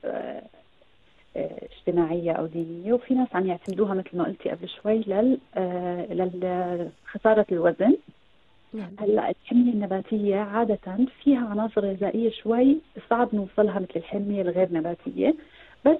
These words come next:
Speaker 1: إذا التزمنا ب-، باتباع التعاليم الصحية تبعها ممكن نأمن كل احتياجاتنا، بس بده يكون الإنسان،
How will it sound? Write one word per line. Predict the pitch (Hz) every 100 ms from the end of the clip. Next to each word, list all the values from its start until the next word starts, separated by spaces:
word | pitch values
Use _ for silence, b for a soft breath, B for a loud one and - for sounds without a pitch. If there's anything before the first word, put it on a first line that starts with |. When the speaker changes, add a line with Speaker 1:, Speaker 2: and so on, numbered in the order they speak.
| -
Speaker 1:
إذا | 190 190
التزمنا | 190 190 240 240 170
ب-، | 160 160 175 - - - - - - 160 -
باتباع | 170 - - 220 196
التعاليم | - 160 180 208 -
الصحية | - - 226
تبعها | 226 175 208 208 208
ممكن | 214 208 196 190 165 165 165 175
نأمن | 185 190 180
كل | - 165
احتياجاتنا، | 151 170 175 175 202 233
بس | 196 -
بده | 180
يكون | - 240
الإنسان، | 196 185 - 220 262